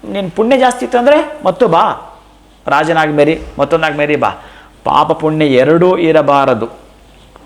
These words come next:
ನಿನಗೆ ಮೋಕ್ಷವೇ ಕರುಣಿಸುವಂಥ ಪ್ಲೇಸ್ ಇತ್ತು ಅಂತಂದ್ರೆ, ಅದು ನಮ್ಮ ದಕ್ಷಿಣ ಭಾರತದ ಕಾಶಿ ಶ್ರೀಶೈಲ ಮಲ್ಲಿಕಾರ್ಜುನ ದಿವ್ಯ ದರ್ಶನ.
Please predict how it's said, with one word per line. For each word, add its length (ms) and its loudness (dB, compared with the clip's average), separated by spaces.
ನಿನಗೆ 360 0
ಮೋಕ್ಷವೇ 580 0
ಕರುಣಿಸುವಂಥ 540 -2
ಪ್ಲೇಸ್ 720 2
ಇತ್ತು 360 0
ಅಂತಂದ್ರೆ, 600 0
ಅದು 520 -2
ನಮ್ಮ 240 -2
ದಕ್ಷಿಣ 480 -2
ಭಾರತದ 480 0
ಕಾಶಿ 800 -4
ಶ್ರೀಶೈಲ 560 -6
ಮಲ್ಲಿಕಾರ್ಜುನ 760 -10
ದಿವ್ಯ 240 -8
ದರ್ಶನ. 380 -12